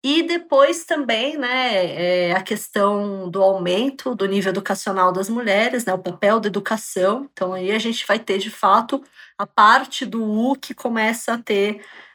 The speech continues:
é, a trajetória ascendente da participação feminina no mercado de trabalho. Então,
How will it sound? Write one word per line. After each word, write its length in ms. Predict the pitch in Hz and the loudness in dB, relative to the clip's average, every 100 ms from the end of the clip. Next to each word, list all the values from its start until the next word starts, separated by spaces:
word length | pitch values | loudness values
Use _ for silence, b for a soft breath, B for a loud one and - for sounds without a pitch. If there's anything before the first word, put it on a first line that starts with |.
| - | -4
é, 160 | 185 | 0
a 80 | 196 | 0
trajetória 600 | 196 202 202 196 196 190 | 2 0 0 0 2 4
ascendente 580 | 196 - 202 185 175 180 | 2 0 -2 0 0 0
da 100 | 190 | -2
participação 520 | 190 185 - 190 196 | 0 0 -2 -4 -4
feminina 340 | 185 180 180 185 | -4 -2 0 -2
no 80 | |
mercado 340 | 190 185 185 175 | -2 -2 -4 -6
de 120 | - | -4
trabalho. 420 | 214 196 170 - 175 | -4 0 0 0 -6
Então, 540 | - 180 180 180 175 | -4 -2 0 -2 -2